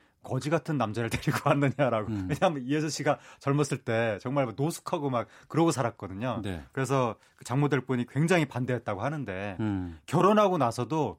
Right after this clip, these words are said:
Speaker 1: 막 돈이 없어서 끼니를 제대로 못 때워가지고 이 부부가 뭐 달걀로 어떻게 끼니를 때우고 이런 모습을 볼 때마다 이 장모 되실 분이 가슴이 아팠다.
Speaker 2: 어.
Speaker 1: 그런 이야기가 있습니다.
Speaker 2: 예. 이회수 씨 스스로 자신의 문제에 대해서 여러 가지 고백 같은 것들을 했다는
Speaker 1: 예.
Speaker 2: 얘기도 들리네요.
Speaker 1: 이혜수 씨가 스스로 "나는 예전에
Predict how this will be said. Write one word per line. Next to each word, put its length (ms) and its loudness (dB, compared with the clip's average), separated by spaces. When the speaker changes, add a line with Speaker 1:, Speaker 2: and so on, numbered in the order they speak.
Speaker 1:
막 120 -12
돈이 260 2
없어서 340 -2
끼니를 440 -2
제대로 260 -6
못 160 -12
때워가지고 540 -8
이 60 -8
부부가 520 -4
뭐 100 -6
달걀로 540 2
어떻게 200 -4
끼니를 380 -4
때우고 400 -2
이런 200 2
모습을 280 -2
볼 120 -10
때마다 440 -4
이 60 -6
장모 260 -8
되실 240 -10
분이 300 -8
가슴이 380 -2
아팠다. 640 -8
Speaker 2:
어. 300 -4
Speaker 1:
그런 240 -4
이야기가 320 -12
있습니다. 500 -16
Speaker 2:
예. 260 -4
이회수 380 4
씨 160 -4
스스로 340 -4
자신의 380 -4
문제에 320 2
대해서 280 -4
여러 140 0
가지 160 -2
고백 300 -4
같은 260 -6
것들을 280 -6
했다는 380 2
Speaker 1:
예. 40 -2
Speaker 2:
얘기도 220 -6
들리네요. 500 -8
Speaker 1:
이혜수 240 2
씨가 340 4
스스로 500 2
"나는 440 4
예전에 520 2